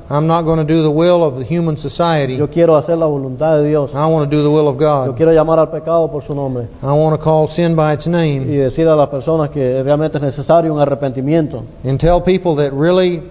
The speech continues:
Speaker 1: there needs to be repentance.
Speaker 2: Y no invitar a la gente a formar parte de una nueva religión.
Speaker 1: And not invite people to just be part of a new religion,
Speaker 2: sino decirles que vengan a los pies de Jesucristo.
Speaker 1: but instead tell them,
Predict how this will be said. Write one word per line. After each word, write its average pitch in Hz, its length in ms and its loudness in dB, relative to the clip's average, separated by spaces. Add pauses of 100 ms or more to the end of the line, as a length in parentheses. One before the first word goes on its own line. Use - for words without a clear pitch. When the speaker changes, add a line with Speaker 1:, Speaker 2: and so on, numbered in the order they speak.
(220)
Speaker 1:
there 131 200 0
needs 147 280 -2
to 147 80 -4
be 165 240 2
repentance. 143 840 -4 (100)
Speaker 2:
Y 135 120 -4
no 170 200 2
invitar 170 360 2
a 165 40 4
la 151 120 0
gente 170 280 -4
a 151 80 2
formar 151 300 -2
parte 165 240 -2
de 165 60 0
una 165 180 0
nueva 170 300 2
religión. 147 500 -2 (180)
Speaker 1:
And 135 140 -2
not 165 280 2
invite 160 320 0
people 170 280 -2
to 143 100 -2
just 151 240 -4
be 156 120 -2
part 165 260 0
of 135 80 0
a 139 60 -2
new 165 220 0
religion, 160 560 -2
Speaker 2:
sino 139 160 0
decirles 147 340 0
que 139 100 -4
vengan 147 380 0
a 131 40 -6
los 123 140 -6
pies 143 200 0
de 123 100 -2
Jesucristo. 117 460 -8
Speaker 1:
but 143 140 2
instead 147 420 0
tell 170 200 2
them, 160 220 -2